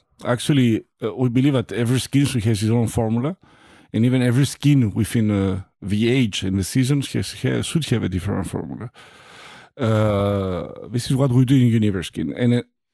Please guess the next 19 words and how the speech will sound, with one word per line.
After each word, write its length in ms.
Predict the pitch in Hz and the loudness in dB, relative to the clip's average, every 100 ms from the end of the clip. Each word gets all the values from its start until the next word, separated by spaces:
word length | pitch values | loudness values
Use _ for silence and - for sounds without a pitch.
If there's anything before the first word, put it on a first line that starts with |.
| - | -2
you 100 | 147 | 0
know, 200 | 170 127 | 2 0
in 240 | 113 117 | 0 0
the 100 | 110 | 2
end 80 | 170 | 2
of 80 | 165 | 2
the 80 | 117 | 0
story, 540 | - 143 117 98 - _ _ _ _ 104 | 0 0 0 -2 -4 _ _ _ _ -4
uh, 420 | 101 92 90 90 - - | -2 0 -2 -4 -6 -2
all 240 | 147 175 | 2 2
cosmetics 640 | - 110 - 95 92 - - | 0 -4 -2 -6 -6 -10 -4
using 400 | 113 98 98 92 - _ _ _ _ _ _ _ - | -2 0 -4 -8 -12 _ _ _ _ _ _ _ -14
those 500 | 98 110 98 - - | -2 -2 0 -4 -6
f-, 380 | 98 - - - _ | -8 -8 -16 -20 _
twenty-four 760 | 113 104 - - - 107 107 104 | 2 2 -2 -8 -4 0 0 0
or 240 | 80 - | -2 -4
thirty 720 | - 117 110 - 110 104 95 - - | 0 2 2 2 0 0 -2 -4 -2
active 320 | 101 - 104 | -2 0 0
ingredients, 680 | 95 95 98 80 71 - | 2 2 0 -2 -6 -8